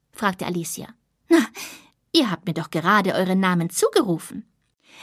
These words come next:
„Kannst du mir nun bitte verraten, was ihr gerade im Unterricht macht?“ „Klar kann sie das“,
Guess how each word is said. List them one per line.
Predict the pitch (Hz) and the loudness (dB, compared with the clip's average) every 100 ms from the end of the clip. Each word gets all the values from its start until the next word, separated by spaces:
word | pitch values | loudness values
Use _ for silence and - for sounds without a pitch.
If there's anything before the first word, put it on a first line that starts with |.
| - | -12
„Kannst | - 440 - - | -6 -4 -4 -4
du | |
mir | 359 | 2
nun | 311 247 | 4 6
bitte | 254 254 277 | 4 0 -2
verraten, | 240 196 175 175 - 180 | 0 0 2 0 -2 -4
was | 165 180 | -2 -4
ihr | 185 | -2
gerade | 185 170 180 220 | 2 2 2 0
im | |
Unterricht | 214 196 185 220 254 202 | 0 -2 -2 -4 -6 -4
macht?“ | 175 - - _ _ _ _ _ _ - - | -6 -6 -18 _ _ _ _ _ _ -20 -16
„Klar | - 226 339 440 | -2 4 6 4
kann | 320 254 | 2 2
sie | 247 | 2
das“, | 240 240 240 - | 4 2 0 -8